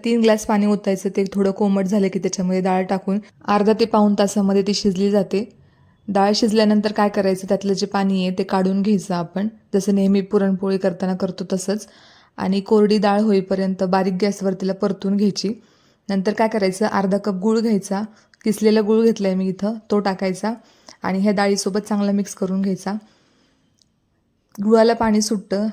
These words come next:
आणि मग ते पाणी आटेपर्यंत चांगली डाळ परतून घ्यायची. नंतर थोडीशी विलायची पावडर टाकायची कुटलेली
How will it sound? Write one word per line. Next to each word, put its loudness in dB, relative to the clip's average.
आणि 0
मग 0
ते -4
पाणी -2
आटेपर्यंत -2
चांगली -2
डाळ 0
परतून -2
घ्यायची. -2
नंतर 0
थोडीशी 0
विलायची 2
पावडर -2
टाकायची -4
कुटलेली -4